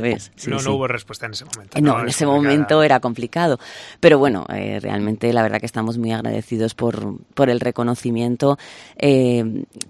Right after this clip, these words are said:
Speaker 1: que quiso hacer Su Majestad el Rey, eh,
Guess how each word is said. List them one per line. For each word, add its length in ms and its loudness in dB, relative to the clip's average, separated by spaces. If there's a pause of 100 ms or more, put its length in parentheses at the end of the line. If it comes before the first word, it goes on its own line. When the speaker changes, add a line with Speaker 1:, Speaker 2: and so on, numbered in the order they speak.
(160)
Speaker 1:
que 180 0
quiso 320 -2
hacer 260 -2
Su 120 -6
Majestad 460 -4
el 120 -4
Rey, 380 0
eh, 380 0